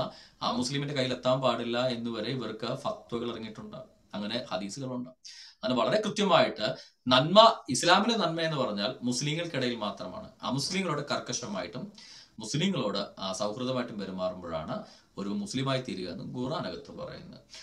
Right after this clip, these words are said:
മ-, നബിയെ, നിന്റെ കൂടെയുള്ളവർ സത്യനിഷേധികളോട് കർക്കശമായിട്ടും സത്യ-, സത്യവിശ്വാസികളോട്, ആ, സൗഹൃദത്തിലും ഇടപെടുന്നവരാണ്. അതായത് അങ്ങനെ അല്ലാത്തവരാരും നിന്റെ കൂടെയുള്ളവരല്ല.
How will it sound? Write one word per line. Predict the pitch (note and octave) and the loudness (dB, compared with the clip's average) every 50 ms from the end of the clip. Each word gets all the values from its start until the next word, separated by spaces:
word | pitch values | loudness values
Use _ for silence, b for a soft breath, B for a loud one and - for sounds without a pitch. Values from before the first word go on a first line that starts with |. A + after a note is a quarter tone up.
| B B B | B B B
മ-, | A#2 B2+ | 4 6
നബിയെ, | C3 C#3 - - A#3 A3+ | 6 6 6 6 6 6
നിന്റെ | G#3+ F#3+ F#3 F#3+ G#3 A#3+ C#4 | 6 6 4 4 6 6 6
കൂടെയുള്ളവർ | C#4 A#3 B3+ B3 A#3 A#3 A3+ G#3 E3 D3 B2+ G#2+ G2 G#2 - | 6 8 6 8 8 8 6 6 6 4 4 4 2 0 -2
സത്യനിഷേധികളോട് | - - E3 D3 D3 - - B3+ C4 B3 A#3+ - - A#3 A3+ A3+ A3+ A#3 A#3 A3+ A3+ A3 | 0 4 4 4 4 6 8 8 10 10 10 8 8 6 6 4 4 4 4 4 4 4
കർക്കശമായിട്ടും | G#3+ - E3+ D#3+ D#3+ - G#3 G3 - G#3+ E3+ C3 G2+ F2 - - - - G2+ A#2+ D#3+ G3+ B B B B B B B B | 4 8 6 6 6 6 6 6 6 6 4 2 0 0 -2 -6 -8 -8 -8 -6 -6 -6 B B B B B B B B
സത്യ-, | - - B2 B2 - - G#3 G#3+ G#3 F3+ E3 C3+ C#3 | 0 0 0 0 4 4 6 6 8 6 6 4 4
സത്യവിശ്വാസികളോട്, | C3 - B2+ - - G3+ F#3 D#3+ - - F3+ F#3 G3 G3+ - B3 G#3+ G3 F3 C#3 B2+ A#2+ A#2+ A#2+ C#3+ - B B B B B B _ - | 4 2 2 2 2 0 0 2 2 2 2 2 4 4 4 2 2 0 2 2 2 2 4 2 2 0 B B B B B B _ -2
ആ, | G2+ G#2 G#2+ | 0 0 2
സൗഹൃദത്തിലും | - - A2+ B2 C3+ E3 E3 D#3+ D3+ - C#3+ C3+ B2+ B2+ | 2 2 0 0 0 -2 -4 -4 -4 -4 -4 -4 -4 -4
ഇടപെടുന്നവരാണ്. | A#2 A2+ A2 A#2 G#2+ G#2 A2 A2 G#2+ G#2+ G#2 G2+ G2 F#2+ F#2+ F#2+ F2+ E2 - - - | -4 -6 -6 -6 -8 -8 -8 -6 -6 -4 -2 -2 -2 -2 -2 -4 -4 -6 -8 -16 -16
അതായത് | - - - - - D3 | -14 -10 -8 -6 -4 -4
അങ്ങനെ | D3 B2 C#3 F3+ | -2 -2 -2 -4
അല്ലാത്തവരാരും | E3+ D#3 D#3 D#3 E3 F3 E3 C#3+ C3 B2+ - | -2 -2 -2 0 0 0 2 4 4 4 2
നിന്റെ | - - - _ C#3 B2+ B2 | -2 -10 -14 _ -8 -8 -6
കൂടെയുള്ളവരല്ല. | D3+ D3+ C3 C3+ C#3 C3+ - C#3 C#3 C3 A#2 A2+ A#2 A#2+ - - - | -6 -6 -6 -6 -6 -6 -6 -6 -4 -4 -6 -4 -6 -8 -8 -10 -14